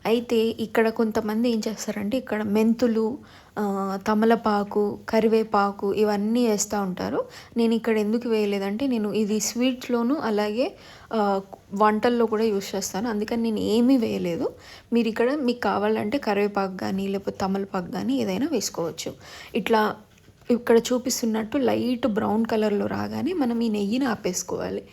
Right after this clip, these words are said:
ఆపేసుకొని నెయ్యి చల్లారేంత వరకు, ఆ, పక్కన పెట్టుకొని చల్లారిన తర్వాత ఇక్కడ చూపిస్తున్నట్టు జల్లెడ పట్టుకొని నెయ్యిని సపరేట్ చేసుకోవాలి. ఆ, నెయ్యి సపరేట్ చేసుకున్న తర్వాత దీన్ని మనము,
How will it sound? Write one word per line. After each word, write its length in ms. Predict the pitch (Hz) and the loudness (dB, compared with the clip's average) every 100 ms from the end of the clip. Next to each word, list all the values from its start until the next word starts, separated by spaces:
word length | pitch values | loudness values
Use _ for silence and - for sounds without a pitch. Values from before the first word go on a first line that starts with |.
| - - - 202 | -20 -20 -8 -2
ఆపేసుకొని 680 | 196 196 214 - 220 226 - 220 | 0 2 0 0 -6 -6 -6 -4
నెయ్యి 300 | 214 226 233 214 | -2 -2 -2 -4
చల్లారేంత 540 | 202 202 220 196 185 | -2 -2 -2 -4 -4
వరకు, 440 | 185 202 - 381 - - - - - | -4 -6 -4 -6 -6 -16 -20 -8 -2
ఆ, 360 | 196 190 185 - - _ - _ - - | 0 0 -4 -8 -16 _ -20 _ -12 -4
పక్కన 280 | 214 214 233 | -2 2 2
పెట్టుకొని 500 | 226 208 - 202 320 571 - - | 2 0 -4 -6 -6 -8 -18 -6
చల్లారిన 540 | - 214 220 220 214 | 0 2 4 2 0
తర్వాత 600 | 202 190 185 180 - 311 247 | -2 -2 -2 -2 -2 -4 -4
ఇక్కడ 280 | 240 208 202 214 | 0 0 0 -6
చూపిస్తున్నట్టు 720 | 208 226 - 208 190 190 294 | -6 -6 -4 -4 -4 -4 -4
జల్లెడ 380 | 247 214 208 214 | 0 0 2 0
పట్టుకొని 540 | 202 170 - 208 370 | -4 -8 -6 -4 -2
నెయ్యిని 360 | 285 214 226 269 | 0 2 2 0
సపరేట్ 520 | - 226 - 185 - | 0 -2 -2 -6 -8
చేసుకోవాలి. 520 | - - - - - - - - - - - 226 | -12 -10 -10 -10 -10 -16 -20 -18 -18 -20 -6 0
ఆ, 460 | 214 208 202 202 208 - - | 2 2 0 -2 -6 -12 -4
నెయ్యి 240 | 226 233 247 | 0 2 0
సపరేట్ 500 | 226 214 240 233 214 | -2 -2 -2 0 -2
చేసుకున్న 360 | 214 - 208 | -4 -6 -6
తర్వాత 440 | 202 208 196 214 320 | -4 -4 -4 -4 -2
దీన్ని 300 | 240 226 214 | 0 -2 0
మనము, 500 | 202 202 208 285 | -2 -2 -2 -2